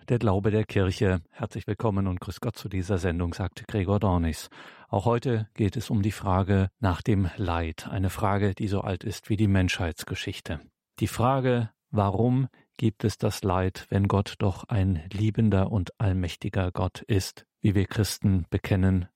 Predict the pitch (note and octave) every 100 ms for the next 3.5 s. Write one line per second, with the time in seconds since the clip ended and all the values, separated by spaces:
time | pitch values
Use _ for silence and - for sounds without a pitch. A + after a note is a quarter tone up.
0 | _ - A#2 - G#2 G2 G#2 A2+ - -
1 | G2+ G2 G2+ G2 - - A2 - F#2+ -
2 | - - G#2+ G2 - - - - - A#2
3 | A#2+ - A2 G#2